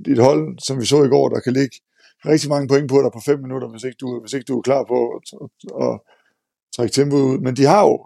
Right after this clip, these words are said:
de har the best in the business i Jimmy Butler til at spille rigtig langsomt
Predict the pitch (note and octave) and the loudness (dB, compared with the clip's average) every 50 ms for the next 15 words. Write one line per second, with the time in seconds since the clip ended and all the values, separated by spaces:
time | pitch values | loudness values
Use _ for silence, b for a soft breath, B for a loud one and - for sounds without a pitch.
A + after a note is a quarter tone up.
0 | _ _ - D#3 D#3 E3+ F3+ D3 C3+ A2 E3+ F3+ E3 - E3 D3 C3 A2 C#3+ D#3+ | _ _ -2 0 2 2 2 0 0 2 2 2 2 0 -4 -6 -4 -2 -2 -2
1 | D3+ - D3+ A#2 A#2+ A2+ A2 B2+ B2+ B2 G#2+ C3 C#3 B2+ B2+ A#2 - C3+ C3 - | -2 -4 -6 -10 -10 -10 -8 -8 -6 -4 -2 0 0 0 -2 -4 -6 -6 -6 -6
2 | - D3 C#3 C3+ B2 - E3 F3 E3+ - C#3+ B2+ C3 B2+ B2+ C3+ - D3 C#3 A#2+ | -6 -6 -6 -6 -4 -4 -4 -6 -4 -6 -6 -4 -4 -4 -4 -6 -8 -10 -12 -12
3 | A2+ | -14